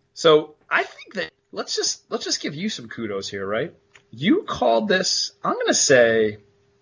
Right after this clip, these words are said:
what, like, three weeks ago? Maybe a month ago?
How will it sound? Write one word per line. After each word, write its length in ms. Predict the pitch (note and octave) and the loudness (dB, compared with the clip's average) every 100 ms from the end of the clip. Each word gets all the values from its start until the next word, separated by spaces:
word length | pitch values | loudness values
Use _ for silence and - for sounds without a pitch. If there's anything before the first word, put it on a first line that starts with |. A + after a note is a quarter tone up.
| _ _ - | _ _ -2
what, 340 | F3+ G2+ - _ _ _ _ | 2 2 0 _ _ _ _
like, 160 | A2+ - | -8 -8
three 260 | F3 G3 | -2 0
weeks 300 | F#3+ G#3 G#3+ | 2 0 0
ago? 420 | C#4 D#4 D4+ C#4 - _ _ - | 2 6 4 2 -6 _ _ 2
Maybe 280 | F3+ C4+ | 4 6
a 60 | F3 | 4
month 280 | B2 G3 E4+ | 6 6 6
ago? 400 | D4+ F4 E4+ | 6 6 6